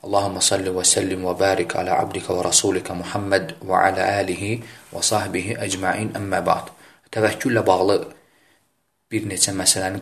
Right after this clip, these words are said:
qeyd edim. Bu çox vacibdir. Niyə vacibdir? E, çünki şeytan bu qapıdan çox asanlıqla insana daxil olur. Görsən, imkanı zəif olan qardaşlar, yəni, bu qapıdan azırlar.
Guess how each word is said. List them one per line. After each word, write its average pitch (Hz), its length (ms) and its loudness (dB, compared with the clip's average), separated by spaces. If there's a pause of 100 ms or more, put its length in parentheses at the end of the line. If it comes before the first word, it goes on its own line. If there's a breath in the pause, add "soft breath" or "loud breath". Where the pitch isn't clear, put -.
qeyd 92 240 0
edim. 127 240 -2
Bu 110 80 -8
çox 98 240 2
vacibdir. 90 480 0 (1040)
Niyə 113 240 4
vacibdir? 87 580 2 (520 loud breath)
E, 110 100 -12
çünki 110 480 0
şeytan 101 560 2 (680)
bu 120 120 0
qapıdan 117 480 2
çox 113 220 0
asanlıqla 101 680 4
insana 85 320 -2
daxil 82 320 0
olur. - 200 -10 (960)
Görsən, 98 380 -4
imkanı 95 400 -2
zəif 92 240 4
olan 92 300 0 (920 soft breath)
qardaşlar, 95 800 2
yəni, 92 180 -6
bu 107 140 2
qapıdan 101 400 0
azırlar. - 480 0